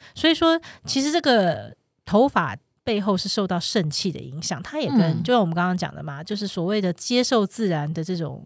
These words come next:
Speaker 1: 老去的过程，是因为它本来就也跟大自然那种春夏秋冬很像。
Speaker 2: 嗯。
Speaker 1: 就这个，当头发开始变白，就真的很像是我们进入到人生的那种初秋，很凉爽。
Speaker 2: 哇。
Speaker 1: 其实初秋还蛮喜欢的啦，我觉得初秋是个很不错的季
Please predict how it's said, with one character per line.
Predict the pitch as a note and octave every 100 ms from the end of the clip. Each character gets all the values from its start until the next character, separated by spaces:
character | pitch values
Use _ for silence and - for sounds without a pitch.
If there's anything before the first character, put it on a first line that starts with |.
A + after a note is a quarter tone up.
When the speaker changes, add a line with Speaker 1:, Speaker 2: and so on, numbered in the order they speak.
| -
Speaker 1:
老 | D#3 B2
去 | - A3+
的 | E3
过 | - G3 C#3
程， | - C#3+ -
是 | - C4
因 | C#4
为 | C#4 - - - -
它 | D4+
本 | F3+ D3+
来 | D3
就 | E3 G#3
也 | D#3
跟 | C#3+ E3+
大 | F#3+ E3
自 | E3+
然 | D3
那 | D#3
种 | C3
春 | - D3+
夏 | D3
秋 | C3 C3
冬 | B2
很 | C#3 -
像。 | - - _ _
Speaker 2:
嗯。 | F3 F#3+ G3+ F#3
Speaker 1:
就 | G3 A#3 C#3 D#3+ E3+ _ _ - - -
这 | - A#3+
个， | G#3+ F#3 E3+ D#3 -
当 | B3+ C#4
头 | - F#3
发 | F#3 D3
开 | - G#3+
始 | E3+
变 | E3+ D#3+
白， | D3 C3
就 | A#3
真 | A3 C#4
的 |
很 | G#3 D3
像 | E3+ E3+
是 | F3
我 | D#3 D#3
们 | D#3+
进 | F3 G3+
入 | F#3+
到 | F#3+
人 | D#3+ C#3+
生 | D3+ E3
的 | D#3
那 |
种 | C#3+ C3+ F#3 _ _ -
初 | - C4+
秋， | C4 - B3 B3+
很 | F#3 D3
凉 | D3 D#3 G3
爽。 | - - D#3 C#3 D3+
Speaker 2:
哇。 | F3+ - - - - -
Speaker 1:
其 | -
实 | F4
初 | F#4+
秋 | F#4
还 | C#4+
蛮 | G3+ E3+
喜 | F3 -
欢 | D3 D3+
的 | D#3+
啦， | E3+
我 | F3+
觉 | F#3
得 |
初 | F#3 G#3
秋 | A3
是 | G#3+ G3+
个 |
很 | D#3+
不 | D3 B2+
错 | D#3
的 | -
季 | -